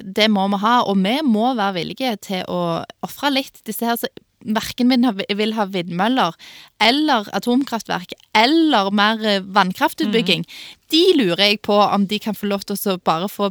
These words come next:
Speaker 1: bitte litt strøm tilsendt til sitt hus, jeg. For, for hvis du er så negativ til utbygging, så må en i hvert fall være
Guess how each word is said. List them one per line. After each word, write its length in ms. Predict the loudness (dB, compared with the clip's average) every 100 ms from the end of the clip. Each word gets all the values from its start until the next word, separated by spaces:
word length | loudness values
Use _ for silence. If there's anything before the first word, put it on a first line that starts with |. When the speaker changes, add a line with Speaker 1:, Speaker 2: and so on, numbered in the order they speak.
| -4
Speaker 1:
bitte 300 | -10 -4 -4
litt 160 | -4
strøm 300 | -6 -2 -2
tilsendt 460 | 0 -4 -2 -2 -2
til 100 | -4
sitt 220 | -2 -4
hus, 160 | -4 -4
jeg. 180 | -6 -4
For, 180 | -4 -4
for 240 | 0 2
hvis 160 | 4 4
du 60 |
er 120 | 4 4
så 160 | 4
negativ 480 | 6 4 4 0 -2 0
til 300 | 2 2 2
utbygging, 560 | 0 0 -2 0 -2 -2 -8 -20 -20 -10
så 220 | 2 6
må 100 | 6
en 80 | 6
i 40 |
hvert 60 | 2
fall 160 | 0 0
være 180 | 0